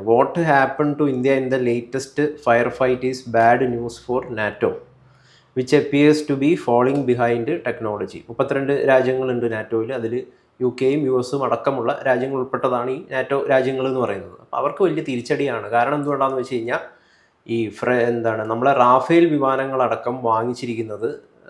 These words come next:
ഏഹ്, ഫ്രാൻസിൽ നിന്നാണ്. അവരുമായിട്ടുണ്ടാക്കിയ ഒരു ഡീലിൻ്റെ അടിസ്ഥാനത്തിലാണ് ഇരുപത്താറോളം, ഇരുപത്താറോളം റാഫേൽ വിമാനങ്ങൾ നമ്മൾ വാങ്ങിയത്. പിന്നീട് ഇനിയും കൂടുതൽ വാങ്ങാൻ വേണ്ടിയിട്ട്, യുദ്ധവിമാനങ്ങൾ വാങ്ങാൻ വേണ്ടി പോകുന്നു എന്ന് നമുക്ക് അറിയാവുന്ന ഒരു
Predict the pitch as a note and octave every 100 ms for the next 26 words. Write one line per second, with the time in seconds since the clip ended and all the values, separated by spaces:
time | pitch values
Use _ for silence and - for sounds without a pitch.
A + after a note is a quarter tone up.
0 | A#2 A2 G#2+ G#2+ G#2 G2+ - A#2 A#2+ B2+
1 | B2 C#3+ C3+ A#2+ G#2 G2 A2+ B2+ C3 B2+
2 | B2 A#2 A2+ A#2 A#2 A#2 A2+ A2+ A#2 G#2+
3 | - A2 A2+ A2+ G#2 G2+ A2 - _ _
4 | _ _ A2+ _ - A#2 C3 C3+ C3+ C#3
5 | C3 - - - B2+ C#3 D3+ D3 D3 C#3
6 | C#3+ - B2 - B2+ B2 A#2 A#2 A2+ A#2
7 | A2 G#2+ G#2+ G2+ G2 G#2+ A#2 A2 B2 B2+
8 | B2 A#2 C3+ D3 C3 B2 C3 D3+ - -
9 | _ _ - A#2+ A#2 A#2+ B2+ C3+ C3+ B2+
10 | A#2+ A#2 A2 A2+ C3+ C3 B2+ B2 B2+ C3
11 | A#2+ A#2+ B2 B2 B2 A#2+ A#2 C3 C3 C#3
12 | A#2+ B2 A2+ A2+ E3 - C#3+ D3+ D#3+ D3+
13 | C#3+